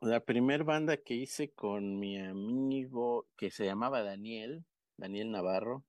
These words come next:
a ver si ve por ahí esta entrevista, le decíamos el Danone,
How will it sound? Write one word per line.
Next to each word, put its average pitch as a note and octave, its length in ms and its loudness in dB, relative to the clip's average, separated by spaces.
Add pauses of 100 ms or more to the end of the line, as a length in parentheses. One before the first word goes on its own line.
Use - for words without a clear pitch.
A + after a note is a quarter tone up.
(160)
a - 100 -10
ver - 140 -10
si - 320 -14 (600)
ve G2+ 280 0
por F#2+ 200 0
ahí G2 140 4
esta - 160 -4
entrevista, - 580 -4 (140)
le - 80 -2
decíamos A2 280 -2
el G2 100 2
Danone, A2+ 500 2